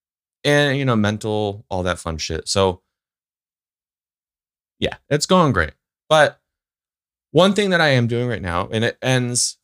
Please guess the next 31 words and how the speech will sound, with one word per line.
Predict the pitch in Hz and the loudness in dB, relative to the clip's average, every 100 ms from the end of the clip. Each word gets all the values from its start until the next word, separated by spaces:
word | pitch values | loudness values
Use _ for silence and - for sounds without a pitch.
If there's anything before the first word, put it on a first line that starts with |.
| - | -6
on | 113 | -4
the | 107 | -4
thirtieth | - 113 110 107 - | 2 2 2 -4 -2
of | 95 85 113 | -4 -2 2
this | 214 - | 4 4
month, | 87 85 117 _ | -2 -4 -6 _
and | 110 | -2
I, | 120 117 110 110 - | 0 0 -2 -12 -18
if | - | -8
you | 120 | -4
listen | 120 107 | -4 -6
to | |
the | 107 95 | -8 -2
last | 90 87 | -2 -2
episode, | 92 95 - 90 90 92 _ _ - | -8 -6 -2 -2 -2 -10 _ _ -2
um, | 92 90 85 82 85 - _ _ _ _ _ _ _ _ _ _ - | 0 2 0 -6 -14 -16 _ _ _ _ _ _ _ _ _ _ -2
I | 80 76 _ | -2 -4 _
talked | 90 82 90 | 0 0 -2
about | 87 87 | -2 0
it. | 90 _ _ _ _ _ - | -2 _ _ _ _ _ 0
There's | 123 | 2
a | 127 | 2
company | 135 127 131 | -2 -2 -2
called | 117 107 | -2 -2
Caffeine | - 113 110 120 | -2 -4 -2 -4
and | 117 113 | -4 -4
Kilos. | - 113 110 113 107 | -4 -2 0 -2 -2
They're | 101 | -6
a | |
coffee | 92 98 104 107 | -2 0 0 -6
company, | 104 95 107 98 95 | -8 -8 -4 -4 -4